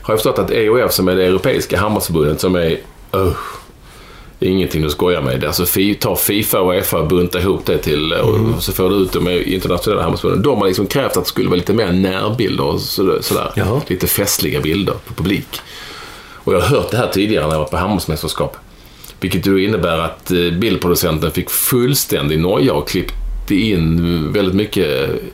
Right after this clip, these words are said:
Speaker 1: efter målnärbilder. Vilket i sin tur innebar att man missade en jäkla massa snabba avkast som det.
Speaker 2: Mm.
Speaker 1: Så att, eh,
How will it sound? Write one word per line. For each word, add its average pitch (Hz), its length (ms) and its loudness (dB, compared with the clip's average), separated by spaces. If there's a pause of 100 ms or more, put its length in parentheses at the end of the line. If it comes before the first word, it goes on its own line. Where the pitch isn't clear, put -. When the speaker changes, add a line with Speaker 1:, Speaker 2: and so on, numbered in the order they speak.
(280)
Speaker 1:
efter 95 320 0
målnärbilder. 87 920 0 (320)
Vilket 117 320 0
i 107 40 0
sin 95 240 0
tur 123 120 2
innebar 95 380 2
att 80 80 -4
man 90 140 2
missade 92 360 0
en 82 120 2
jäkla 98 500 0
massa 87 760 0
snabba 98 340 0
avkast - 480 -2
som - 120 -2
det. 107 120 0 (220)
Speaker 2:
Mm. 95 200 2 (460)
Speaker 1:
Så - 180 0
att, - 200 -4
eh, 101 220 2